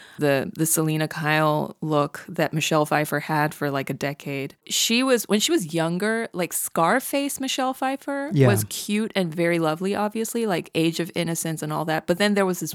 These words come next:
Speaker 1: one decade, and I think it was starting from this movie, where she looked like a really <laughs> sexy cat. <laughs> And, like
Speaker 2: Well, there's also, like, oh, well,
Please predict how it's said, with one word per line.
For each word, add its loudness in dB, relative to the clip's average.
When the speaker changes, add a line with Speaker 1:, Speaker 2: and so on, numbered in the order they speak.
Speaker 1:
one 2
decade, 0
and -2
I 0
think -2
it 2
was 0
starting 2
from -4
this -2
movie, -6
where 4
she 2
looked 0
like -2
a -6
really 4
<laughs> -6
sexy -2
cat. -2
<laughs> -6
And, 4
like -6
Speaker 2:
Well, 6
there's 2
also, 2
like, -4
oh, 4
well, 0